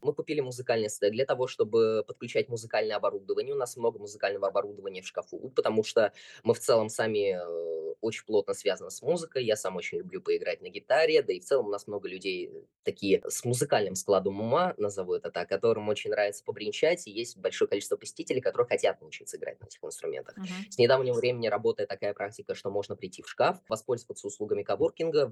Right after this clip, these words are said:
Speaker 1: взе-, выбрать любой инструмент у нас, то есть две гитары обычных, э, одна гитара электрическая, есть один синтезатор. Это всё можно подключить к музыкальному стеку, надеть на себя наушники, чтобы никому не мешать, и, э, соответственно, поиграть, э, на музыкальных инструментах,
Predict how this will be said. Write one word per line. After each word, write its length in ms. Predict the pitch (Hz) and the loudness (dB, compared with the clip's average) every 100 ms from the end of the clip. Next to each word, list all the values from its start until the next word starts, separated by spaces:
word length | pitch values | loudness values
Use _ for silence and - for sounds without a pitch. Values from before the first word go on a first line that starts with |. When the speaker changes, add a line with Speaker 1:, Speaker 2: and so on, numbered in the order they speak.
| 110 | -4
Speaker 1:
взе-, 240 | - 110 | -4 -4
выбрать 360 | 107 123 110 107 | -2 -2 0 -2
любой 220 | 101 101 | 2 2
инструмент 480 | 101 - 113 156 160 | 2 -6 -2 -2 -2
у 40 | |
нас, 200 | 127 107 | -4 -4
то 80 | - | -2
есть 160 | 95 - | -4 -4
две 160 | 110 | -6
гитары 580 | 101 101 131 160 170 170 - _ - | -6 -4 0 4 4 2 -4 _ -8
обычных, 640 | 127 143 - 135 123 - | -8 -8 -6 -4 -4 2
э, 120 | 104 98 | 6 6
одна 300 | - 104 98 | 4 0 -2
гитара 420 | 95 - 90 87 | -2 -4 0 0
электрическая, 800 | 87 95 - 156 175 - - 123 | -2 -2 0 0 -4 -8 2 4
есть 280 | 101 95 - | 4 -2 -2
один 220 | - 92 | -4 -4
синтезатор. 720 | - 92 92 98 135 - 120 | -4 -4 -2 2 2 2 0
Это 200 | - 113 | 0 -2
всё 160 | - 101 | -4 -6
можно 240 | 98 101 | -6 -8
подключить 400 | 101 _ - - | -16 _ -12 -12
к 20 | 101 | -8
музыкальному 440 | 92 - 90 92 | -8 -2 -2 -2
стеку, 320 | - 170 180 | 2 2 4
надеть 300 | 143 95 95 | 2 0 -4
на 60 | - | -6
себя 220 | - 90 | -4 -4
наушники, 600 | 87 90 98 - 87 - | -2 -4 -6 -10 -12 -10
чтобы 260 | - 92 87 | -6 -4 -2
никому 260 | 87 90 | -4 -2
не 100 | 90 | 0
мешать, 360 | 92 - 185 - - - - | 0 2 2 0 -14 -18 -8
и, 220 | 135 190 185 - | -2 0 0 4
э, 360 | 101 104 104 | 6 8 6
соответственно, 480 | 98 98 107 107 107 | 4 -2 -2 -4 -4
поиграть, 580 | - 101 98 151 - - | 0 0 2 0 -2 -2
э, 400 | 104 80 92 98 | -2 0 2 2
на 100 | 98 | 0
музыкальных 420 | 98 - 101 101 | -8 -6 -4 -4
инструментах, 580 | 95 - 104 160 165 - | -6 -4 0 0 0 -6